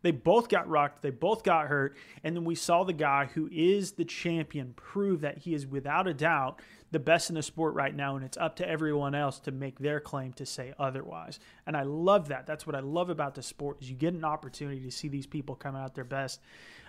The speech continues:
Um, so I think it's gonna be interesting to see how the next few months go. But Kamaru Usman,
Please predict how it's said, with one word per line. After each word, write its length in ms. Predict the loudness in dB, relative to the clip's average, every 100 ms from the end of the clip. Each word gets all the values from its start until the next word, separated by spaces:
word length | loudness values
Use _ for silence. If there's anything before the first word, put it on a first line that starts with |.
| 2
Um, 500 | 6 8 8 4 -2 -8 _ 0
so 220 | 2 4
I 100 | 4
think 220 | 2 2
it's 100 | 2
gonna 160 | 2 2
be 160 | 0
interesting 680 | -4 -6 -2 -2 0 -2 0
to 80 | -2
see 160 | -2 0
how 120 | 0
the 120 | 0
next 220 | -2 -4
few 180 | -4 -2
months 280 | 0 -2 -2
go. 340 | 2 2 0 -4 -20 _ -2
But 120 | 0
Kamaru 480 | 4 6 6 6 4
Usman, 440 | 4 0 -2